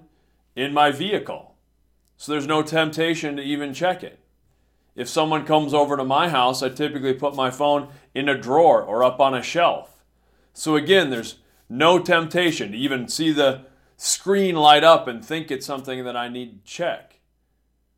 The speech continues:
Because most things, it's fine for us to check later. When I'm with my kids, my children are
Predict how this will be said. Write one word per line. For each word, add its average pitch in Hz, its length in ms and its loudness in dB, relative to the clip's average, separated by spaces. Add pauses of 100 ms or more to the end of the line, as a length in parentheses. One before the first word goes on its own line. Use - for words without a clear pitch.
(400)
Because 170 260 -6
most 196 440 0
things, 196 560 -2 (600)
it's 143 160 -20
fine 170 420 -6
for 160 180 -6
us 156 140 -8
to 143 100 -14
check 151 280 -8
later. 147 420 -10 (1160)
When 151 180 -2
I'm 151 100 4
with 160 240 0
my 139 220 2
kids, 160 500 -2
my 127 160 -4
children 165 560 0
are 139 460 0